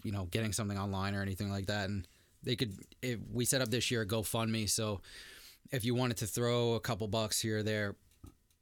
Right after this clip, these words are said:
we do have that set up as well. Um, all these things can be found, like, through our Instagram. So if you go through, go to Instagram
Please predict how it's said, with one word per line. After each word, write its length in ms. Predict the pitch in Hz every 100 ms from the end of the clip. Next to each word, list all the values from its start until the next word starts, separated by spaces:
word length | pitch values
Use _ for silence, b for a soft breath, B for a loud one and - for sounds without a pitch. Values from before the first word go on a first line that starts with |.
| _ -
we 100 | 143
do 160 | 139
have 180 | 131 120
that 140 | 117
set 200 | - 123
up 100 | 110
as 140 | 113 101
well. 340 | 107 107 107 107 -
Um, 460 | 101 98 95 90 - _ _ _ _ _ _ _ _ - _ -
all 140 | 156
these 180 | 165 156
things 200 | 156 147
can 120 | 139
be 100 | 123
found, 500 | - 98 98 104 - -
like, 180 | 101
through 140 | 127 113
our 100 | 104
Instagram. 580 | 107 107 104 107 107 104
So 220 | - 117
if 140 | 104 120
you 640 | 113 113 107 104 101 90
go 140 | - 113
through, 200 | 120 - - -
go 100 | 120
to 80 |
Instagram 840 | 120 110 110 113 113 113 110 104